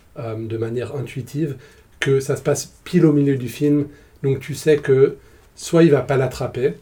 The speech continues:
ce qui est le cas ici, on pense, soit, euh, le méchant est attrapé mais il se, il s'échappe encore, soit il se fait attraper mais ça faisait partie de son plan, comme, euh, ça a été popa-, popularisé par le Joker dans Dark Knight.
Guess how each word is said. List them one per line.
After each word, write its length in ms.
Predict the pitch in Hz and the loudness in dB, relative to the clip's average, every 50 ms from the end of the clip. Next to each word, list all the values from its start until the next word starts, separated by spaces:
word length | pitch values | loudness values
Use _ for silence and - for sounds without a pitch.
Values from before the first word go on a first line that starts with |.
| _ _ _ | _ _ _
ce 120 | - - - | -20 -16 -10
qui 120 | - 131 | -6 -6
est 20 | 117 | -6
le 80 | 104 | -6
cas 140 | - - 110 104 110 117 - 139 127 | -4 -6 -6 -6 -6 -8 -12 -14 -16
ici, 300 | 107 - - - 127 139 147 | -14 -14 -12 -10 -8 -6 -4
on 100 | 127 113 | -6 -6
pense, 400 | 104 113 113 131 165 - - - - - - - - - - - _ | -6 -4 -4 -4 -4 -6 -10 -18 -20 -20 -20 -20 -20 -20 -20 -20 _
soit, 500 | - - - - - 139 147 160 165 170 156 | -16 -14 -4 4 8 8 8 8 6 2 0
euh, 520 | 139 127 127 120 120 117 117 117 120 120 - 175 | -2 -2 -2 0 0 0 0 -2 -2 -4 -6 -6
le 340 | 175 123 127 123 120 123 117 | -4 -4 -2 -2 0 0 0
méchant 580 | 113 123 131 127 - - 156 143 147 151 - - _ _ _ _ _ - | 2 2 0 0 2 4 6 6 6 6 4 -6 _ _ _ _ _ -12
est 120 | 139 - 147 | -10 -6 -6
attrapé 460 | 131 - - - 139 135 - 147 143 | -6 -6 -4 -6 -4 0 2 2 2
mais 140 | 139 131 120 | 2 0 -2
il 80 | 113 101 | -4 -6
se, 400 | - - - - 127 120 120 131 | -8 -12 -8 -8 -6 -6 -6 -6
il 80 | 135 107 | -8 -10
s'échappe 420 | - - 135 - - 131 107 - | -8 -8 -6 -6 -6 -8 -6 -6
encore, 420 | 117 110 107 - 143 156 175 - - - - - - - - | -6 -6 -4 -2 -2 -2 -2 -4 -8 -14 -20 -20 -20 -20 -14
soit 300 | - - 165 165 175 196 196 - - - - | -6 -2 0 2 2 0 -2 -6 -10 -12 -12
il 80 | 139 | -10
se 160 | - - 147 135 | -8 -4 -6 -4
fait 140 | - 160 | -2 -2
attraper 480 | 147 139 - - 139 139 - 165 156 160 | -4 -4 -4 -6 -8 -6 -4 -2 -2 -2
mais 240 | 170 151 131 131 127 | -2 -2 -4 -4 -4
ça 180 | - - 139 | -4 -4 -6
faisait 240 | - - 135 127 135 | -4 -2 2 2 2
partie 300 | 135 - 135 - - - 123 | 2 0 -4 -6 -6 -10 -8
de 40 | |
son 180 | - - 202 123 | -4 -2 -2 -2
plan, 400 | 110 - 131 131 135 139 143 139 - - - - - - - | -2 -4 0 2 4 4 2 2 -2 -8 -20 -20 -20 -10 -2
comme, 340 | - 151 143 143 139 139 135 | 2 4 6 6 6 4 4
euh, 160 | 127 127 117 | 0 -2 -4
ça 140 | - - 131 | -6 -6 -6
a 20 | |
été 160 | 120 - 139 - | -6 -6 -6 -4
popa-, 420 | - 139 135 - 143 135 131 - - - - | -4 -4 -4 -4 -4 -6 -6 -6 -10 -10 -8
popularisé 640 | 139 135 - 131 131 135 127 123 117 113 135 135 127 | -6 -6 -4 -4 -4 -2 -2 -2 0 2 2 2 2
par 280 | 127 - 123 107 113 113 | 0 -4 -6 -4 -4 -4
le 140 | 113 113 110 | -4 -4 -6
Joker 400 | 117 123 123 - 139 127 123 113 | -6 -8 -6 -4 -4 -4 -4 -4
dans 320 | 113 110 107 107 104 107 | -4 -4 -2 -2 -4 -6
Dark 260 | 107 110 101 - - | -6 -8 -8 -8 -8
Knight. 280 | 123 110 95 90 - - | -8 -8 -8 -10 -16 -20